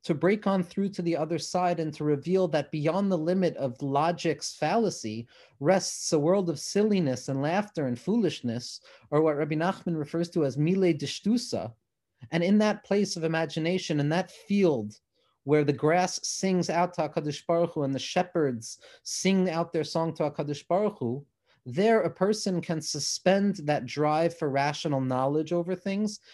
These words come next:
and live in a sus-, a state of suspended rationality and laugh and to be silly and to say, "HaKadosh Baruch Hu, I'm going to serve you with joy and gladness in spite of all of the rational reasons in the world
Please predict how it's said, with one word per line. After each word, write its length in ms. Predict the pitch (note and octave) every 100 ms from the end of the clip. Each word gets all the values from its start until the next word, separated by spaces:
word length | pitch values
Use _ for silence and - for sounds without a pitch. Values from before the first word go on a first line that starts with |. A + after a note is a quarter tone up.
| -
and 140 | E3+ F#3
live 240 | G3+ G#3
in 100 | G3
a 40 | E3+
sus-, 400 | - D3 - - _
a 80 | D#3
state 400 | D3+ - G#3 F3+
of 120 | D3
suspended 640 | - - - - A3+ A#3 E3
rationality 800 | C3 A#2+ - A#2 G#2 F2 - - _ _ _ -
and 220 | D#3+ E3
laugh 360 | G3 G3+ C#3+ D3+
and 120 | D3
to 60 |
be 140 | D#3+ E3+
silly 480 | - - A3 F#3 D3+
and 140 | D3
to 120 | D3+
say, 160 | - D#3+
"HaKadosh 500 | D#3 D3+ E3+ E3 -
Baruch 240 | F#3+ F#3+
Hu, 60 | F3+
I'm 160 | F3+
going 180 | F#3 F#3+
to 100 | F3
serve 360 | - F#3+ F#3+ F3
you 240 | G3 G3+ - - - - _
with 260 | D3+ D3+ C#3+
joy 600 | A#2 F3+ F3 F#3 F#3+ F#3+
and 160 | C#3 B2
gladness 580 | D3 D#3 E3+ F#3 F3+
in 200 | - F3
spite 480 | F3 - - G3+ G#3
of 100 | E3+
all 320 | D#3+ E3+ F3+
of 100 | F#3
the 80 | D#3+
rational 520 | D#3+ D#3 D3+ E3+ D#3+
reasons 460 | D3 D#3 D3 D3 C#3+
in 80 | C#3+
the 80 | C#3
world 520 | C#3 E3+ A2+ E2+